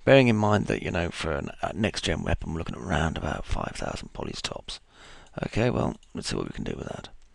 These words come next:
Maybe throw on a Pro Optimize. I think what I should do is probably make a copy of this before I continue. 'Cause you know how things get damaged sometimes. There we go.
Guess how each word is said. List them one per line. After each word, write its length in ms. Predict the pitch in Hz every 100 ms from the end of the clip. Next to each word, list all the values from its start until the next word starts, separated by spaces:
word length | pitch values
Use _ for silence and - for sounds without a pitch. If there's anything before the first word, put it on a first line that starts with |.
| - - - - - -
Maybe 640 | 64 57 57 55 55 - - -
throw 200 | - 90
on 80 |
a 40 | 82
Pro 180 | - 67
Optimize. 640 | - 101 98 107 101 - - - - - - - - - - -
I 60 | 131
think 160 | 151
what 80 | 64
I 40 |
should 140 | 60 -
do 120 | -
is 80 | -
probably 260 | - 55
make 220 | 52 53 -
a 40 |
copy 320 | - - -
of 80 | -
this 120 | -
before 220 | - -
I 60 | -
continue. 380 | - - 104 117 - - - - - - - - - - - - - - - -
'Cause 100 | 107
you 60 |
know 120 | 120
how 120 | 95 -
things 240 | - -
get 240 | - -
damaged 420 | - 50 50 - -
sometimes. 560 | - - 50 - - - - _ - - _ _ _ - _ _ _ _ - _ _ - - _ _ _ _ _ - - _ - _ _ - - -
There 120 | -
we 160 | - -
go. 140 | 95